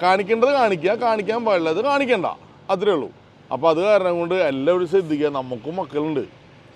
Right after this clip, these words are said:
അപ്പോൾ ഇത് എനിക്കും കൂടുതലൊരു പ-, അനുഭവ പാഠമാണ്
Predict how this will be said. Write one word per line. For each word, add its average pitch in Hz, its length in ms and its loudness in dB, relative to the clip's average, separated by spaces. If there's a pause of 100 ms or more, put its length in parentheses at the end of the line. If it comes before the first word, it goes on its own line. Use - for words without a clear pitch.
(140)
അപ്പോൾ 110 200 -6
ഇത് 131 140 -2
എനിക്കും 165 420 -4
കൂടുതലൊരു 208 300 0
പ-, 226 120 -2
അനുഭവ 202 400 -2
പാഠമാണ് 202 520 0